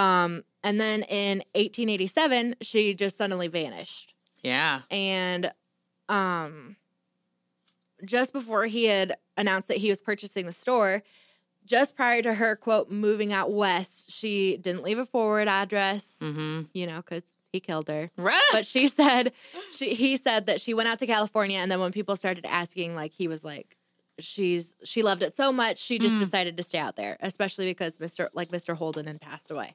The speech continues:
Speaker 2: And, uh, you know what? That kind of shit happens.
Speaker 1: It does. It,
Speaker 2: Yeah.
Speaker 1: it honest, it
Speaker 2: Mm.
Speaker 1: really does. So here we go.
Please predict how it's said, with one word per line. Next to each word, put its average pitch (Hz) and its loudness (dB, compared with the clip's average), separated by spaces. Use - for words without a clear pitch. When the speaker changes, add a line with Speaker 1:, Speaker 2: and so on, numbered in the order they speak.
Speaker 2:
And, 269 4
uh, 277 2
you 285 -2
know 277 2
what? 269 2
That 226 -2
kind 240 -2
of 254 -4
shit 269 0
happens. 269 -2
Speaker 1:
It 208 0
does. 226 2
It, 151 0
Speaker 2:
Yeah. 202 4
Speaker 1:
it 254 4
honest, 240 6
it 202 4
Speaker 2:
Mm. 240 0
Speaker 1:
really 202 4
does. 165 -4
So 175 0
here 180 -4
we 165 -6
go. 95 -8